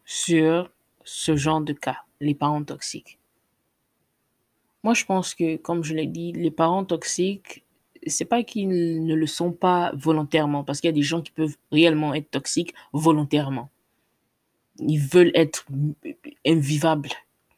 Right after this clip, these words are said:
Et il y a des gens qui ne savent pas juste comment être, euh, un père, une mère aimante. On ne leur a pas appris. Et ça, c'est la résultante de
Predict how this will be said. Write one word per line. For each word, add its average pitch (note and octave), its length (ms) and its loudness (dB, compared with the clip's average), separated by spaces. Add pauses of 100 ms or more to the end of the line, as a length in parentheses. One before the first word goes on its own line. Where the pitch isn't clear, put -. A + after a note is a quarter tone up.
(280)
Et D3+ 60 2
il D3+ 40 4
y - 20 2
a D3 60 0
des C#3+ 120 6
gens D#3+ 240 0
qui F3 140 -6
ne D#3 60 0
savent D3+ 320 -4
pas F3 180 -2
juste D#3 300 -8
comment D#3 400 -6 (840)
être, - 380 -6 (560)
euh, C#3+ 220 -6 (200)
un D#3+ 140 -4
père, E3 340 2
une D3+ 140 0
mère D#3 200 -2
aimante. D3 520 -6 (760)
On D#3 160 -4
ne D3+ 80 0
leur D#3 260 2
a D3+ 60 0
pas D3+ 140 -2
appris. C#3 300 -10 (680)
Et D3 60 -4
ça, G#3+ 420 2
c'est D3+ 440 -2
la D3 120 0
résultante D3 680 -2 (100)
de D3 560 2